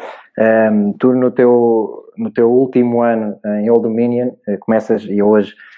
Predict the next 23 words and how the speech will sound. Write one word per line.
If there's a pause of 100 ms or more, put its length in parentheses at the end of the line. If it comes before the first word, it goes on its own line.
(220)
eh,
tive
que
ir
rever,
porque
confesso
que
não
sei
de
cor
tudo
aquilo
que
tu,
que
tu
já
ganhaste, (180)
e (380)
ganhaste, (1000)
eh,